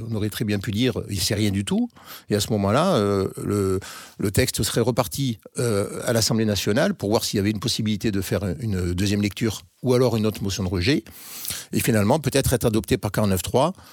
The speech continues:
soit la version du gouvernement, soit la version du Sénat. Donc nous avons passé, euh, finalement des arrangements entre députés et sénateurs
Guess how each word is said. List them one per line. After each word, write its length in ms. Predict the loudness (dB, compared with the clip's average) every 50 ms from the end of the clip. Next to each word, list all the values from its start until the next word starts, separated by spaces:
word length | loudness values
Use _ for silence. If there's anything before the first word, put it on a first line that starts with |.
| -16 _
soit 160 | -4 0 2
la 80 | 2 4
version 300 | 2 2 2 2 0 0
du 40 | 2
gouvernement, 360 | 2 2 2 2 2 0 0
soit 120 | 0 0
la 60 | 0 2
version 240 | 0 0 0 -2
du 80 | -2 -2
Sénat. 240 | -2 -4 -4 -6 -6 -8 -12 -16 -16 -16 -4 0
Donc 120 | 0 2 4
nous 160 | 4 6 6
avons 220 | 6 6 6 4 2 -2 -12 _ _ 0
passé, 400 | 2 2 4 4 4 4 4 0 -4 -6 -10 -8 -4 -2
euh, 80 | -2 -2
finalement 380 | 0 2 2 4 4 2 4
des 180 | 4 4 4 4
arrangements 480 | 4 4 4 2 2 2 2 0 0 -2 -6 -14 _ _ _ _ _ -20 -18 -6
entre 240 | -6 -6 -4 -2 0
députés 380 | 0 0 0 0 -2 0 0 0
et 40 |
sénateurs 540 | 2 2 2 0 0 2 2 2 2 0 -2